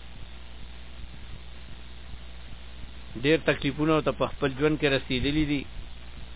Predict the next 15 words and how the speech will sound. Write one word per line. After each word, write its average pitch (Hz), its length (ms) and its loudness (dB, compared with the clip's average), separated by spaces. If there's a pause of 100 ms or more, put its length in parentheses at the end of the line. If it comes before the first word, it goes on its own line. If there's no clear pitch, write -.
(580)
نو 131 100 0
موږ 147 240 6
دا 151 120 10
نه 147 120 8
غواړو 156 360 10
چې 127 120 -6
دې 147 100 8
وخت 143 240 8
کې 135 120 6
هغه 135 120 6
ته 135 120 4
موږ 131 340 4
دا 127 120 8
تکلیف 117 400 0
ورسو. 120 340 0